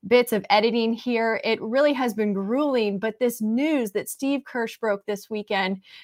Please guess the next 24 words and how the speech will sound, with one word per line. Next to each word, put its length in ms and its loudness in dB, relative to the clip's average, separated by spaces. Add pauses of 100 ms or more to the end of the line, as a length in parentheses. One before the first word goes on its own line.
(100)
about 540 10 (240)
these 260 -2
pharmaceutical 640 -2
companies 460 -6
possibly 560 -2
opening 340 -2
themselves 480 -2
up, 160 2
and, 240 2
uh, 140 0
they 200 0
really 240 4
are 160 10
opening 280 0
themselves 400 0
up 160 2
to 100 -4
litigation, 680 0 (400)
it 100 0
really 380 2
gave 200 2
us 180 0
this 280 -2
big, 320 2